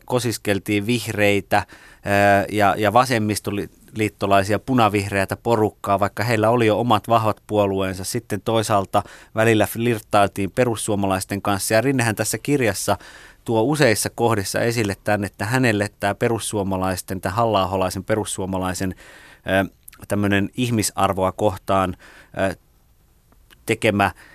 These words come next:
vihjailu siitä, että ihonvärin perusteella ihmisiä arvotettaisiin eri tavalla, niin on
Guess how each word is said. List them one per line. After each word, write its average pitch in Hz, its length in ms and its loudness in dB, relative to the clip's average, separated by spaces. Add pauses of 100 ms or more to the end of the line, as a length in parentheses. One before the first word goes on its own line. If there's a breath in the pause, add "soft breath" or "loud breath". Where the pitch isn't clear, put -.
(260 loud breath)
vihjailu 110 540 4
siitä, 107 400 0
että 95 180 -4
ihonvärin 101 480 2
perusteella 98 520 -2
ihmisiä 98 560 0
arvotettaisiin 98 800 -2
eri 110 240 2
tavalla, 101 400 2
niin 95 160 -2
on 98 120 -4